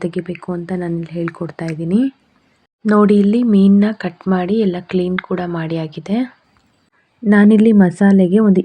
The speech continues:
ಇಪ್ಪತ್ತು ಕಡ್ಡಿ ಮೆಣಸು ತಗೊಂಡಿದ್ದೀನಿ, ಎರಡು ಚಮಚ ಕೊತ್ತಂಬರಿ ಕಾಳು, ಒಂದು ಟೊಮೊಟೊ, ಒಂದು ಈರುಳ್ಳಿನ ಕಟ್ ಮಾಡ್ಕೊಂಡಿದ್ದೀನಿ, ಹಾಗೇನೆ ಹತ್ತು ಎಸ್ಲು ಬೆಳ್ಳುಳ್ಳಿ, ನಾನು ಖಾರಕ್ಕೆ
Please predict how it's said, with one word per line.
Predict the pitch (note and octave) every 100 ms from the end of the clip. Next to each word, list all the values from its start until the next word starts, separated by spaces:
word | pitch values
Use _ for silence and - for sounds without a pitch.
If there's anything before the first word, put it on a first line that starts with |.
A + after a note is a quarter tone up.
| F#3
ಇಪ್ಪತ್ತು | - G#3 G#3 G#3+ F#3
ಕಡ್ಡಿ | D#3+ G#3 G3+
ಮೆಣಸು | F3+ - F3
ತಗೊಂಡಿದ್ದೀನಿ, | E3 D#3+ D#3 D#3+ F3+ C4+ C4+ _ _ _ _ _ A#3 A3
ಎರಡು | A3+ A3+ A3+
ಚಮಚ | F#3+ F#3 G3+ G#3
ಕೊತ್ತಂಬರಿ | G3 F#3+ F#3+ F#3 E3+
ಕಾಳು, | E3 G#3 C4 - _ _ _ _
ಒಂದು | G#3+ G3+
ಟೊಮೊಟೊ, | F#3 F3 E3+ F3 B3+ D4 _ _ _ _ _ _ _ _ _ _ _ _ _ _ G3+
ಒಂದು | G3+ G#3+ G#3
ಈರುಳ್ಳಿನ | F#3 F#3+ F#3 F#3 F#3
ಕಟ್ | E3 - E3
ಮಾಡ್ಕೊಂಡಿದ್ದೀನಿ, | D#3 - D#3+ D#3 D#3+ F#3+ C4+ - _ _ _ _ _
ಹಾಗೇನೆ | G3+ G3 G3 G3+ G#3+ - _ _ _ _ _ -
ಹತ್ತು | G3+ - G#3+
ಎಸ್ಲು | G3 - G#3+ F#3+
ಬೆಳ್ಳುಳ್ಳಿ, | F3 F3 F3 E3+ G3 C#4+ D4 _ _ _ _ _ F#3+
ನಾನು | F#3+ A3+ -
ಖಾರಕ್ಕೆ | F#3 F#3+ G3 -